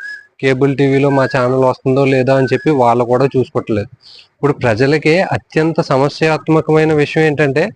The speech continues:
టీవీలో సాక్షి ఛానల్ రాకపోవటం. గతంలో వైసీపీ అధికారంలో ఉన్నప్పుడు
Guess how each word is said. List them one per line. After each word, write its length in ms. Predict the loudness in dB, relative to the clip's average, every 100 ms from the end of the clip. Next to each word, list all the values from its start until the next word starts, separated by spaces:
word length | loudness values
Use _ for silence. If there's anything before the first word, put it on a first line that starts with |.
| _ -20 -20 -20 _ -20 _ _
టీవీలో 520 | -2 2 2 4 2 0 -12 -20 -4
సాక్షి 360 | -2 -2 -2
ఛానల్ 380 | -2 -2 -2 0
రాకపోవటం. 560 | 0 0 0 0 0 -4
గతంలో 420 | -4 0 2 2 2
వైసీపీ 500 | 2 0 -2 0 0
అధికారంలో 720 | 0 0 0 0 2 2 2
ఉన్నప్పుడు 560 | 2 0 0 -2 -4